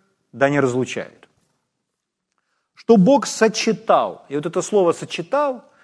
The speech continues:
в другом переводе оно звучит как "соединил".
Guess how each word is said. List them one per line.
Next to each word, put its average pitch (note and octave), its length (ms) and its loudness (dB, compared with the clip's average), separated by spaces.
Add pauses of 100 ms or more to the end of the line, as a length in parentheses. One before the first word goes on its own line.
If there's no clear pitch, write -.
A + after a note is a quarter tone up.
(300)
в F#3 40 -14
другом C4 220 2
переводе G3 320 6
оно E3+ 120 2
звучит D#3 320 0
как E3 140 -4
"соединил". C3 640 -4